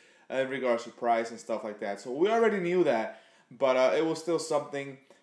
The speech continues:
cool to see some of these games. We saw P S four games, P S V R games, third-party P S five games, and, uh,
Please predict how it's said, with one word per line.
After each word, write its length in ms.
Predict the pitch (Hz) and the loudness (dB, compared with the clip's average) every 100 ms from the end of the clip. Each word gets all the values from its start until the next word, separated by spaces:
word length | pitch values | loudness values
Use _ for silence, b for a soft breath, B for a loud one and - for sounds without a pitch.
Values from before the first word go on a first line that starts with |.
| _ | _
cool 280 | - 165 156 | -4 0 0
to 140 | 156 | -2
see 540 | 139 - 139 131 131 135 B | -8 -6 -4 -4 -6 -10 B
some 260 | - 139 131 | -4 -2 -2
of 80 | |
these 160 | 131 120 | -4 -4
games. 300 | 127 123 120 | -4 -4 -4
We 60 | 120 | -2
saw 140 | 123 | -2
P 260 | 113 139 120 | -2 -4 -4
S 140 | 110 | -4
four 340 | - 170 170 160 | -6 0 0 0
games, 340 | 165 160 156 - | -2 -4 -8 -14
P 160 | 131 123 | -4 -2
S 140 | 113 | -2
V 220 | 110 117 | -4 -4
R 240 | 139 151 156 | 0 0 -2
games, 500 | 156 156 160 156 - b b _ 131 | -4 -4 -6 -8 -14 b b _ -2
third-party 480 | 131 - 147 139 | -2 0 0 0
P 180 | 135 139 | -2 -6
S 160 | 135 135 | -6 -6
five 480 | - 151 151 147 147 | -8 -2 0 0 -2
games, 460 | 156 151 156 147 B B B | -6 -6 -8 -12 B B B
and, 320 | - 143 143 143 | -6 -4 0 2
uh, 180 | 143 | 2